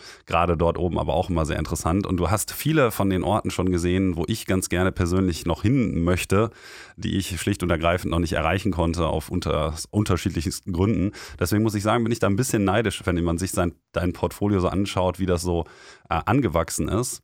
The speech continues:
Aber dann natürlich ist es auch so, dass du, ähm, nicht nur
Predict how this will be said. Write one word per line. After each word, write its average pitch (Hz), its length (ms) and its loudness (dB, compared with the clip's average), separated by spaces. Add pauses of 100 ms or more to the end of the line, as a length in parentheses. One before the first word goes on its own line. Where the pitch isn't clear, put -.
(340)
Aber 127 520 4
dann 95 180 2
natürlich 95 300 0
ist 95 100 -2
es 95 140 -6
auch 90 160 0
so, 101 240 2
dass 92 180 0
du, 85 320 0
ähm, - 320 -6
nicht 92 300 -2
nur 92 400 4